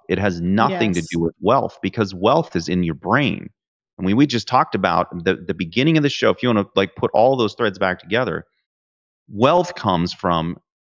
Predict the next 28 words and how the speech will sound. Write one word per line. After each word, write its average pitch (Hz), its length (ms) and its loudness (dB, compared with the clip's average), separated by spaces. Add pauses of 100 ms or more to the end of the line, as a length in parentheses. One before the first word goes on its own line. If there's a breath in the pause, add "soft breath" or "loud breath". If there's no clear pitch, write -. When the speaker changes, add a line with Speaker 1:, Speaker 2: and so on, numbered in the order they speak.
(500)
Speaker 1:
from 90 440 -4 (480)
creation. 101 800 -2 (540)
It, 107 160 2
it 110 160 4
is, 101 160 2
it 98 220 2
is 92 120 0
Speaker 2:
Yes. 98 140 2
Speaker 1:
not 135 220 2
something 127 340 0
you 113 80 0
just 104 300 -4 (160)
get. 127 400 0 (340)
It's 104 200 -4
created. 104 840 0 (480)
And 101 360 0 (1120)
if 117 220 0
you 165 140 2
can't 196 320 2
pass 151 320 -2
that 131 180 0
along 101 580 0
and 92 140 -2
help 104 280 0
other 113 200 4
people 107 340 -2
be 92 200 0
creators, 110 800 0